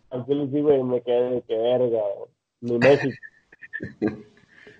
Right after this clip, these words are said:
Speaker 2: Pero sí, güey, pues eso, eso de lo de las rodillas y ese pedo, <laughs> da chingo de risa esa teoría.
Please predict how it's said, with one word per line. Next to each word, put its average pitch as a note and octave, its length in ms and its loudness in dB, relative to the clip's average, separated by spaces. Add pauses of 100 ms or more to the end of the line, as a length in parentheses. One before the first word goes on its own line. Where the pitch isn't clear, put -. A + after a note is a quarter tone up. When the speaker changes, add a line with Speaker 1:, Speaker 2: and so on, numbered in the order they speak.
(1500)
Speaker 2:
Pero G#2 260 2
sí, G#2+ 320 0
güey, A#2+ 220 6
pues A#2+ 220 2
eso, C3+ 140 0
eso C#3 420 4
de C#3+ 160 8
lo B2+ 100 8
de A#2 180 8
las A2 560 0
rodillas A#2 460 4
y - 20 4
ese C#3 160 2
pedo, B2+ 500 2 (800)
<laughs> C3 320 0
da A2 160 4
chingo A#2 240 0
de A#2 80 4
risa F#2 300 0
esa F#2+ 240 -4
teoría. - 320 -10